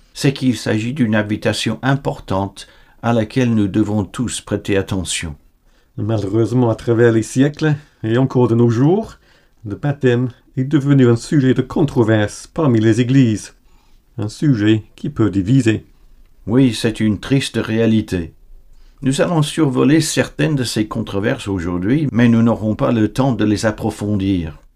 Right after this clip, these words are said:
Speaker 1: Je vais vous faire part de mes convictions concernant le baptême,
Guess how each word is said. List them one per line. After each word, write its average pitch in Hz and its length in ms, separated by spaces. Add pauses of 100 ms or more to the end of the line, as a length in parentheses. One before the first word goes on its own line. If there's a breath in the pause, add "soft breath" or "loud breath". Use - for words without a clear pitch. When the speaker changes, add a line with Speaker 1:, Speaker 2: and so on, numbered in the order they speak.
(440 soft breath)
Speaker 1:
Je 95 260
vais 131 260
vous 127 220
faire 101 280
part 131 260
de 113 120
mes 113 180
convictions 107 640
concernant 117 580
le 98 100
baptême, 107 560